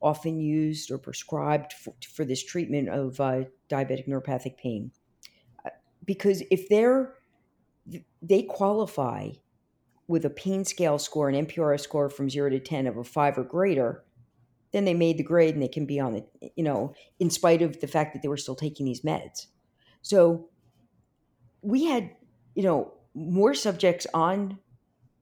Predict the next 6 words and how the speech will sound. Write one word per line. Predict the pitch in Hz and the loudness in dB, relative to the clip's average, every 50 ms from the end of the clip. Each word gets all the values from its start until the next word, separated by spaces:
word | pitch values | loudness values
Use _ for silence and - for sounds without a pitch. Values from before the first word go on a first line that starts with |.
| _ _ _ _ _ _ _ _ _ _ _ 160 | _ _ _ _ _ _ _ _ _ _ _ -8
these | 165 180 170 165 - | -6 -4 -4 -4 -2
pain | - 170 151 143 135 | -2 0 0 2 2
meds, | 139 127 90 85 85 - - - - _ _ _ _ _ _ _ _ _ _ _ _ _ | 2 2 2 0 -2 -6 -16 -18 -18 _ _ _ _ _ _ _ _ _ _ _ _ _
still | - - - - - 285 311 294 247 | -10 -10 -10 -4 0 2 2 4 4
with | 185 165 165 - | 4 2 2 0
an | 165 151 | -4 -4